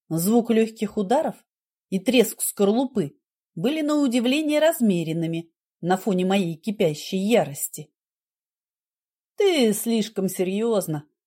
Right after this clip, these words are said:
воспринимаешь происходящее», произнес он, наконец, не глядя на меня,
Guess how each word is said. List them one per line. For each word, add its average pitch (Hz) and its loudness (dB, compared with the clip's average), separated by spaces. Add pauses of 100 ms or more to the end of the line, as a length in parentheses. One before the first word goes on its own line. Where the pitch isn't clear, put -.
(140)
воспринимаешь 214 4
происходящее», 190 -2 (600)
произнес 294 2
он, 190 -2
наконец, 285 0
не 196 2
глядя 220 2
на 254 4
меня, 220 -2